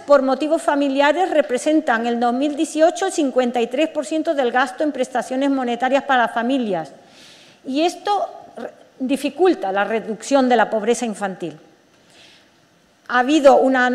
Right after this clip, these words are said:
buena novedad, que no es política familiar, es política social, es la introducción del ingreso mínimo vital en dos mil veinte, que hace que desaparezca la prestación por hija, hija a cargo, pero, eh, a cambio,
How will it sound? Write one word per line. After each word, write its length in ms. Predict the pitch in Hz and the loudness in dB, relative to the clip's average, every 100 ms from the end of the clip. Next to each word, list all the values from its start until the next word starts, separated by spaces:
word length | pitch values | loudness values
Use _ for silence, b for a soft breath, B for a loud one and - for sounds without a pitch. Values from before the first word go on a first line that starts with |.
| - | 2
buena 320 | 254 277 269 | 4 6 4
novedad, 580 | 262 254 269 320 427 - | 0 2 2 2 0 0
que 120 | 247 | 0
no 80 | 233 | 2
es 100 | 240 | 0
política 540 | - 214 220 247 240 233 | -2 -4 -2 -2 -4 -4
familiar, 480 | 240 247 269 403 | -4 -2 0 0
es 80 | 427 | -2
política 480 | - 208 214 220 208 | -6 -6 -6 -6 -6
social, 500 | - 233 302 339 403 - B B B B | -4 -4 2 4 4 2 B B B B
es 200 | 285 277 | 4 4
la 80 | 285 | 4
introducción 720 | 233 233 208 - - 277 254 | 0 -4 -6 -4 2 4 4
del 160 | 233 208 | 2 -2
ingreso 280 | 214 220 247 | -4 -4 -2
mínimo 320 | 226 220 220 | 0 -2 -2
vital 340 | 226 294 269 | 0 2 4
en 100 | 226 | 2
dos 140 | 226 220 | -2 -2
mil 180 | 240 | 0
veinte, 400 | 240 330 349 349 403 440 b b b b b b - | 2 2 0 -2 -4 -6 b b b b b b 2
que 360 | 214 185 - - | 6 6 4 0
hace 320 | 254 285 262 | 2 2 2
que 100 | 226 | 0
desaparezca 640 | 208 202 214 185 240 240 | -2 -2 -2 -2 -2 2
la 140 | 262 - | 2 2
prestación 460 | 240 - 330 311 262 | -2 -4 -2 -2 0
por 140 | 196 | -2
hija, 400 | 233 254 262 254 | -4 -4 -2 0
hija 220 | 262 - 262 | -4 -2 -2
a 80 | |
cargo, 340 | 320 339 330 403 466 - B B B B B - - | 2 2 2 0 -2 -8 B B B B B -12 2
pero, 460 | 339 349 403 370 - | 4 6 4 2 4
eh, 240 | 269 262 247 | 4 4 4
a 140 | 254 | 2
cambio, 560 | 311 320 339 359 381 | 4 4 4 6 6